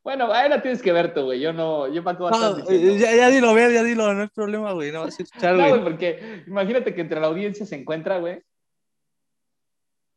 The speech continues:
Speaker 2: Ay, güey,
Speaker 1: Que
Speaker 2: no,
Speaker 1: lo llega a escuchar, güey.
Speaker 2: que lo escuche, güey,
Speaker 1: Bueno,
Speaker 2: no,
Speaker 1: te,
Speaker 2: no
Speaker 1: te
Speaker 2: decimos
Speaker 1: dijo
Speaker 2: el nombre.
Speaker 1: que eras un... No, obviamente no, pero, pues, en pocas palabras te dijo que eras un, un niño que nunca había tenido, pues,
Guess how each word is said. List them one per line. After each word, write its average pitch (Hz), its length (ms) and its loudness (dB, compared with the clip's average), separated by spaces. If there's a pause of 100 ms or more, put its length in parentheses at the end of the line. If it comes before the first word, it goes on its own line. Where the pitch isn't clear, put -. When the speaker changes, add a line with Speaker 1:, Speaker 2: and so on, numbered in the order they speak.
(480)
Speaker 2:
Ay, 156 340 -8
güey, 147 240 -2
Speaker 1:
Que 170 100 0
Speaker 2:
no, 160 80 0
Speaker 1:
lo - 0 -
llega 175 200 2
a - 20 2
escuchar, 165 460 -4
güey. 170 200 -6 (220)
Speaker 2:
que 202 100 4
lo 214 60 4
escuche, 269 460 -2
güey, 190 280 -4
Speaker 1:
Bueno, 294 180 2
Speaker 2:
no, 208 240 2 (220)
Speaker 1:
te, 247 80 2
Speaker 2:
no 262 60 8
Speaker 1:
te 277 80 8
Speaker 2:
decimos 262 260 4
Speaker 1:
dijo 214 100 4
Speaker 2:
el 202 40 0
nombre. 214 220 4
Speaker 1:
que 175 60 2
eras 170 220 -4
un... 208 880 -8 (220)
No, 196 260 -2
obviamente 208 380 -4
no, 240 160 -8
pero, 156 220 -2
pues, 143 180 -18
en - 60 -20
pocas 196 260 -4
palabras 196 320 -2
te 202 80 0
dijo 196 160 -2
que 196 80 0
eras 190 200 -2
un, 180 600 -8 (760)
un 302 200 -8
niño 247 300 -8
que 196 100 -2
nunca 196 240 -2
había 190 200 0
tenido, 156 560 -6
pues, 127 520 -10